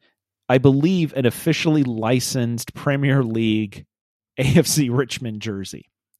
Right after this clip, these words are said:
So, so there's one on here now that you can buy that is, you can get it personalized even, but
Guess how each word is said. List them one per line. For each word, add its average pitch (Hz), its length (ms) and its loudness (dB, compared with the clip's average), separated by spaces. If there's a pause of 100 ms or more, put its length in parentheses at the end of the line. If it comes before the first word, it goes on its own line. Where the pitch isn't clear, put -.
(160)
So, 139 460 6 (400)
so 170 140 0
there's 151 220 0
one 180 440 -4
on 170 280 -2
here 156 300 -2
now 165 300 0
that 123 140 -2
you 127 120 4
can 143 340 0
buy 110 580 -2
that 127 260 2
is, 135 560 4
you 147 140 2
can 160 100 -6
get 165 100 6
it 160 100 0
personalized 107 640 -2
even, 98 420 -8
but 135 260 0